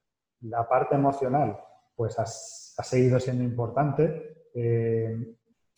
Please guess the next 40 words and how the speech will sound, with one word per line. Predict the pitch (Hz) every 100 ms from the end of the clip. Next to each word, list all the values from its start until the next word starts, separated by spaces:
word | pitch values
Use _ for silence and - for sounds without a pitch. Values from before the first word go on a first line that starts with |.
| 139
quizás | - 107 -
un | 131
poquito | 131 123 127
más, | 123 120 117 120
un | 123
poquito | 120 120 123
más | 117 117
lento. | 139 135 123 123 - - - - _ _ _ -
Y | 120
luego | 127 143
la | 131
parte | 120 123
espiritual | - 135 127 135 156 151
sí | 120
que | 135
es |
la | 123
que | 123
más | 123 120 120
me, | 120 117
me | 120 117
costó | 120 113 - 135 - - _ _ _ - - _ _ _ _
de | 147 139
empezar | 117 117 131
a | 135
verlo, | 143 135 110
no | 107 113
como | 113 123 123 123
una, | 123 120 120 117 113
no | 110 104 - _ _ _ _ _ - - 113
como | 110 123
una | 123
maldición | 123 117 117 135 123 117 117 104 - - _ _
divina, | 120 117 117 127 135
¿no? | 120 196 - -
De | 123 110 107 110
esto | 107 117
que | 117
estaba | - 117
pasando, | 117 - 117 117 156 -